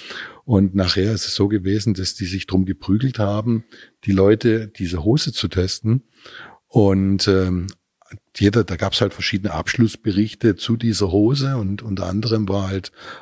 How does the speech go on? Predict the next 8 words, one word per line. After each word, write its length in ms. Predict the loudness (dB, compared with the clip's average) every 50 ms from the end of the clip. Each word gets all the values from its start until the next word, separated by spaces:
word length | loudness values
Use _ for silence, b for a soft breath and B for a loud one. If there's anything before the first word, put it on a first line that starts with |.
| B -2
ein 260 | 2 4 4 6 6
Bericht, 540 | 4 4 4 4 2 2 0 -6 -4 -2 0
ähm, 400 | 2 2 2 2 0 -2 -4 -6 B B B B B B B B B B _
da 160 | 0 2 2
hatte 540 | 2 2 0 0 0 0 0 0 0 -2 -6 -8 -10
ein, 580 | -8 -6 -4 -4 -4 -4 -4 -2 -2 -2 -2
äh, 440 | 0 0 0 -2 -2 -2 -4 -6 -8 -10 _ _ _ _ _ _ _ -4
ja, 280 | 0 2 2 2 2